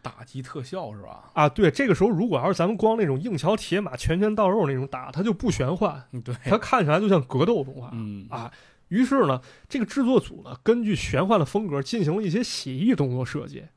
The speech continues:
Speaker 2: 而且角色当中很多不同角色，他们特点、兵器、技能是不一样的。
Speaker 1: 嗯。
Speaker 2: 啊，针对他们进行了一些精心的编排。
Speaker 1: 真挺用心的。
Speaker 2: 啊，非常用心啊。比如举个例子啊，这个故事当中主角不是叫韩基吗？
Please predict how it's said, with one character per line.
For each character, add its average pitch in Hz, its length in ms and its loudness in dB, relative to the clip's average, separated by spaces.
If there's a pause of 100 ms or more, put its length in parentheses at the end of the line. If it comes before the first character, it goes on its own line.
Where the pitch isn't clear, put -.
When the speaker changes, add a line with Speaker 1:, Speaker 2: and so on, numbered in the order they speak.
(180)
Speaker 2:
而 214 200 4
且 151 140 4
角 165 240 0
色 208 140 4
当 214 180 2
中 233 100 2
很 135 280 -4
多 175 100 4
不 202 160 4
同 196 140 4
角 160 160 2
色， 190 100 0
他 151 100 0
们 208 60 -4
特 202 240 2
点、 147 260 -8 (180)
兵 240 180 -2
器、 165 180 -4
技 208 200 -2
能 165 140 4
是 208 80 2
不 202 140 0
一 190 80 0
样 220 260 -2
的。 151 180 -18
Speaker 1:
嗯。 110 380 -10 (120)
Speaker 2:
啊， 117 180 -2
针 208 180 2
对 202 120 2
他 190 140 0
们 180 60 -2
进 180 180 -4
行 143 140 -2
了 175 100 0
一 156 60 0
些 156 140 0
精 160 280 2
心 156 120 4
的 147 80 -2
编 143 200 -4
排。 127 280 -12 (880)
Speaker 1:
真 127 140 -6
挺 113 160 -6
用 101 140 -12
心 - 200 -16
的。 - 140 -12
Speaker 2:
啊， 123 160 -6
非 165 140 -2
常 156 120 0
用 165 140 0
心 139 160 0
啊。 123 180 0
比 151 60 -4
如 147 100 -2
举 139 200 -2
个 165 60 0
例 190 140 0
子 135 120 -4
啊， 135 200 -14
这 214 160 -2
个 160 80 -2 (180)
故 220 180 2
事 147 60 4
当 190 120 2
中 214 160 -2
主 135 180 -8
角 143 200 0
不 160 120 0
是 185 60 2
叫 175 100 2
韩 143 300 -4
基 170 220 -2
吗？ 143 180 -2